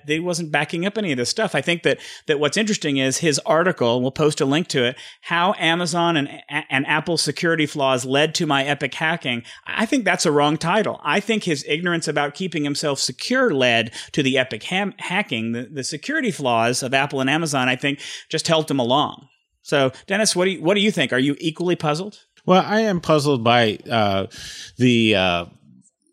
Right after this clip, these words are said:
Speaker 2: in some ways by the attention that, that this drew, um, 'cause I think my feeling was sort of like it was another good reminder to, to pay attention to basic blocking and tackling,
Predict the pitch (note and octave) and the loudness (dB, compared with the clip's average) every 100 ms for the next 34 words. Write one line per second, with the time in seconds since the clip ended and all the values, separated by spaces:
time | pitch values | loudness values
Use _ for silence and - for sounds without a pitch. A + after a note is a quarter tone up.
0 | _ _ C3+ A#2+ D#3+ - G3+ G3 E3+ D#3 | _ _ -14 -4 0 2 2 4 4 4
1 | C3+ A2 G2+ - B2 - E3 D#3+ D3+ B2 | 4 4 2 0 0 0 0 0 -4 -2
2 | B2+ C3+ C#3 - C#3 C#3 _ - D3 - | 2 2 0 2 2 2 _ 2 4 4
3 | - C3+ C#3+ D3+ C3+ A2+ - - B2 B2+ | 4 6 8 6 2 -10 -4 2 2 2
4 | C#3 C3+ - E3 D#3 F#3 - - G1+ G1+ | -6 -6 0 2 2 0 -2 -10 -10 -16
5 | - - A#2 A2+ D3+ F#3 F3+ D#3+ C#3+ - | -20 -16 -10 -2 0 4 4 6 4 4
6 | D3 C3+ B2+ B2+ A#2+ A#2 A#2+ C3 C#3 B2+ | 4 6 4 4 2 2 4 6 6 4
7 | B2+ A#2 A2 G#2 A2 A2 G2+ F#2 - G2+ | 4 6 4 4 4 4 4 2 2 2
8 | G2 G2 - - G#2 G2+ G#2+ G2 G#2 G#2 | 4 2 -4 0 2 2 0 -2 -2 2
9 | F#2+ F2 F#2+ G2+ - G#2 F#2+ F#2+ F2+ F#2 | 2 2 2 2 2 -2 -2 2 2 2
10 | G2+ F2 E2+ F#2+ F2+ - C#2+ - | -2 -2 0 0 0 -2 -8 -10